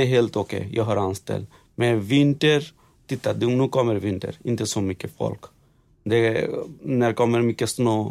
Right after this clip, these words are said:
det, folk cyklar inte. Men det är fortfarande, jag betalar hyra, jag betalar arbetsgivaravgift, jag betalar skatt, så allting.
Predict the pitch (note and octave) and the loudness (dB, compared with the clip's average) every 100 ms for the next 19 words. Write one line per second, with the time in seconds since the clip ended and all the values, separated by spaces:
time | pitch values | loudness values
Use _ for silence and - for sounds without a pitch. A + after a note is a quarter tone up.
0 | - G#2+ G#2 - _ G#2+ G#2 - A2 G2+ | -4 -4 -4 -8 _ -6 -6 -6 -4 0
1 | G2+ G#2 G2+ A2+ - _ - - _ - | 0 0 -4 -8 -12 _ -20 -20 _ -2
2 | A#2 A#2 A#2 D#3 C#3+ - D#3 D3+ D3+ D3+ | 0 0 0 -2 -2 2 4 4 4 4
3 | B2 A2 G#2+ G#2+ G#2 G2+ G2+ B2 C3 C#3 | 4 4 2 2 2 2 0 2 4 4
4 | C#3 C#3+ _ - - _ G2 G2 G2+ G#2+ | 2 0 _ -20 -20 _ -2 -2 0 2
5 | G#2+ G#2 G#2 G2+ - - A2 G#2+ - B2 | 4 4 4 2 0 0 2 0 0 2
6 | B2+ B2 B2+ A#2+ B2+ - - _ _ - | 4 4 4 2 -2 -4 -20 _ _ -4
7 | G2+ G2 G2 G2+ G2+ G2+ A2 A2+ - C3+ | -2 0 0 0 0 0 0 -2 2 4
8 | C3 C3 - _ _ _ _ - - D#3 | 4 0 -12 _ _ _ _ -8 -4 0
9 | C#3 A#2 - B2 G2+ | 0 0 -2 -4 -4